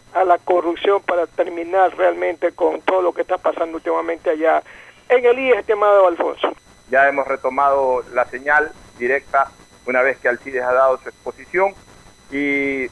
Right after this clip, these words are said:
Speaker 2: estamos por, eh, conectar con el, eh, flamante presidente del directorio del Instituto Ecuatoriano de Seguridad Social,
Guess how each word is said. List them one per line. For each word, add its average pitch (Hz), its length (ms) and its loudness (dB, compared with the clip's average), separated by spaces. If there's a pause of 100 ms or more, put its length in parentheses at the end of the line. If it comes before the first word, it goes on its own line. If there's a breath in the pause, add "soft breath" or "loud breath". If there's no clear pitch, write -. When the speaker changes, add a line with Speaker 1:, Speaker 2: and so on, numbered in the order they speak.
Speaker 2:
estamos 190 400 -2
por, 156 200 0
eh, 131 220 0 (100)
conectar 143 540 -2
con 131 180 -4
el, 113 220 -6 (720)
eh, 107 120 -10
flamante 165 560 0
presidente 151 680 -6
del 127 200 -2
directorio 143 680 -4 (1400)
del 120 200 -6
Instituto 120 400 -8
Ecuatoriano 135 540 -2
de 123 100 -2
Seguridad 117 500 -6
Social, 123 380 -4